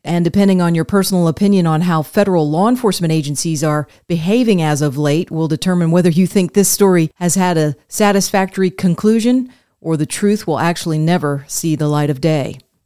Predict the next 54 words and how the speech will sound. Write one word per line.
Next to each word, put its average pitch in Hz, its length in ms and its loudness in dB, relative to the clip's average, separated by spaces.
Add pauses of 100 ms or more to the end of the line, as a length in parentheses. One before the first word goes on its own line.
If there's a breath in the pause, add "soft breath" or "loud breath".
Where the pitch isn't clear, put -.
(280)
You're 175 220 0
listening 180 400 0
to 214 100 0
The 165 80 0
Daily 196 360 4
Detail 220 440 0
from 196 200 -2
eighteen 226 420 0
nineteen 214 500 2
News. 147 480 -2
Be 214 80 -2
sure 262 160 0
and 262 80 0
check 254 160 0
out 240 160 0
Phil 240 180 4
Williams 226 460 2
at 165 140 2
Right 165 240 0
Side 185 240 0
Radio 214 480 2
as 190 120 0
he 196 120 -4
sits 190 260 -2
down 185 220 0
and 170 100 -2
talks 185 300 -2
with 156 120 -4
Doctor 175 280 -2
Jordan 170 480 0
Vaughn, 190 500 2 (220 soft breath)
the 156 180 0
C 185 480 -2
E - 40 -2
O 190 180 4
of 147 180 2
MedHelp 190 760 0
Clinics 208 380 -2
here 208 160 0
in 185 60 2
Alabama, 185 720 0 (140 soft breath)
who 208 120 -4
took 202 240 -2
part 202 220 2
in 190 100 2
treating 190 360 0
covid 220 320 2
nineteen 208 480 0
patients 202 480 -2
in 180 100 2
a 165 40 0
much 180 260 0
different 202 320 -2
way 185 300 2